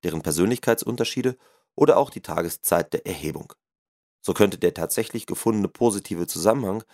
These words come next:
zwischen aggressivem Videospielkonsum und aggressivem Verhalten in oben genanntem Beispiel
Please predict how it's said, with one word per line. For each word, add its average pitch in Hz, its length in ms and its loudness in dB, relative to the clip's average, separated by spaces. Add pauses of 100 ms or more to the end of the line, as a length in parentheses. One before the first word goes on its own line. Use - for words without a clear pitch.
(200)
zwischen - 280 -6
aggressivem 101 580 -2
Videospielkonsum 92 960 -2 (240)
und - 180 -4
aggressivem 92 460 -2
Verhalten 104 640 0
in 87 200 -6
oben 117 260 0
genanntem 90 400 -2
Beispiel 104 420 2